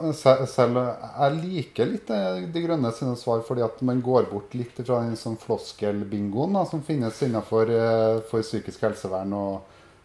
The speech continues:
og måten vi snakker om ting på, da. Eh, fordi at, eh, de tiltakene de påpeker er jo, eh, lavterskeltilbud i kommunale tjenester, som også er i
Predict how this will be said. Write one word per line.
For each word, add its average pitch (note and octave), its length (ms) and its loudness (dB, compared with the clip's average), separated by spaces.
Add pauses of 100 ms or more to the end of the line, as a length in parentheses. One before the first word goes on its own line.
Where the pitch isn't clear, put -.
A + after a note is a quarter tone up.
(120)
og G#2+ 320 2
måten A2 320 0
vi G2+ 60 -2
snakker - 480 -6
om G2+ 100 -4
ting D#3 260 0
på, E3 160 4
da. C3 160 4 (340)
Eh, A2+ 160 0
fordi A#2 280 -2
at, - 260 -6
eh, A#2 320 0 (240)
de A#2 320 -2
tiltakene B2 760 -6 (160)
de F3+ 220 -8
påpeker B2+ 540 -2 (100)
er - 40 0
jo, A2+ 300 0 (720)
eh, B2+ 120 -4
lavterskeltilbud G2 1500 -6 (320)
i A2 200 -4 (100)
kommunale F#2+ 560 -2
tjenester, A2+ 600 -4
som E3 240 -6
også A#2+ 400 -2
er A2+ 300 -2
i G#2+ 40 -2